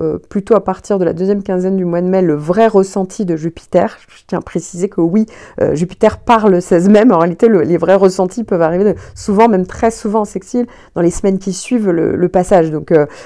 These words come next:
euh, ça veut dire qu'il y a la capacité quand même de rebondir, euh, néanmoins, mais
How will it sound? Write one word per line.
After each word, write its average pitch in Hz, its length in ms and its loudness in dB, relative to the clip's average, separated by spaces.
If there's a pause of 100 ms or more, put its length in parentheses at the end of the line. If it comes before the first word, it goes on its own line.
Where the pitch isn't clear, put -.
(160)
euh, - 260 -2
ça 185 180 2
veut 185 100 4
dire 202 160 2
qu'il - 60 -6
y - 40 0
a - 40 -2
la 156 80 -2
capacité 220 580 0
quand 208 100 -2
même 185 140 0
de 170 80 -2
rebondir, 170 640 0
euh, 165 60 -2
néanmoins, 165 480 0
mais 202 340 4